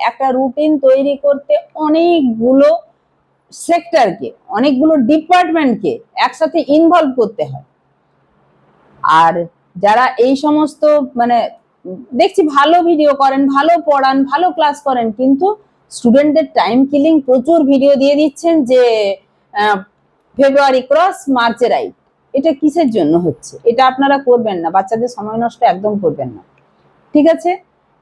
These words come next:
এই ছোট্ট উপস্থাপনা তোমাদেরকে অ্যালার্ট করার জন্য যে ফেব্রুয়ারিতেই পরীক্ষাটা হচ্ছে, এটা ধরে নিয়ে তোমরা এগো। সবাই সুস্থ থাকবে, ভালো থাকবে, মন দিয়ে পড়াশোনা করো। অবশ্যই কমেন্ট করে জানাও তোমাদের কোন নোটস কিভাবে দরকার, কোন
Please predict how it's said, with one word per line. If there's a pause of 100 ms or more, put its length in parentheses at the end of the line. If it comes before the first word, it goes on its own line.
(220)
এই
ছোট্ট
উপস্থাপনা
তোমাদেরকে
অ্যালার্ট
করার
জন্য
যে
ফেব্রুয়ারিতেই
পরীক্ষাটা (100)
হচ্ছে,
এটা
ধরে
নিয়ে
তোমরা
এগো। (460)
সবাই
সুস্থ
থাকবে,
ভালো
থাকবে,
মন
দিয়ে
পড়াশোনা
করো। (340)
অবশ্যই
কমেন্ট
করে
জানাও (120)
তোমাদের
কোন (560)
নোটস (260)
কিভাবে
দরকার, (500)
কোন